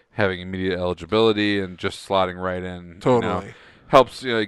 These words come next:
Speaker 1: give Sabrina a break off the ball and, and just, you know, she does a lot of good things. So
Speaker 2: Yeah,
Speaker 1: yeah.
Speaker 2: uh, I think she does a lot of great things.
Speaker 1: Go Minion.
Speaker 2: I think she looked great the last few games,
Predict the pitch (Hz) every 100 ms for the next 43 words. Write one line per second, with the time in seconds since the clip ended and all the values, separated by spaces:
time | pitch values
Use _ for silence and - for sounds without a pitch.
0 | 98 110 104 95 - 101 101 98 98 90
1 | 95 87 95 - 90 85 92 92 92 90
2 | 85 85 85 87 85 92 - - - _
3 | _ _ _ 123 110 139 127 104 98 87
4 | 85 82 82 - - - 87 85 _ -
5 | 190 156 - 82 - - - - 139 131
6 | 139 131 131 127 123 147 - 131 131 127
7 | - 101 92 90 85 85 85 - - 139
8 | 127 139 127 - 131 127 127 - 127 131
9 | - - 120 - 107 107 143 -